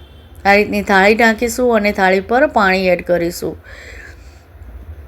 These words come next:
આ પાણી એડ કરવાથી શું વરાળથી ભીંડા સરસ ચડી જાય છે.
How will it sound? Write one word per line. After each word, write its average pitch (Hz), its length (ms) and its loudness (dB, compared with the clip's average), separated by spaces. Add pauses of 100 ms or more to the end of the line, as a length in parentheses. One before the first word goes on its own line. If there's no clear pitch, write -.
(520)
આ 139 40 4
પાણી 202 440 4
એડ 220 140 2
કરવાથી 214 500 2
શું 226 220 0
વરાળથી 196 500 4
ભીંડા 196 480 0
સરસ 226 520 2
ચડી 180 320 0
જાય 165 260 -2
છે. 160 260 -8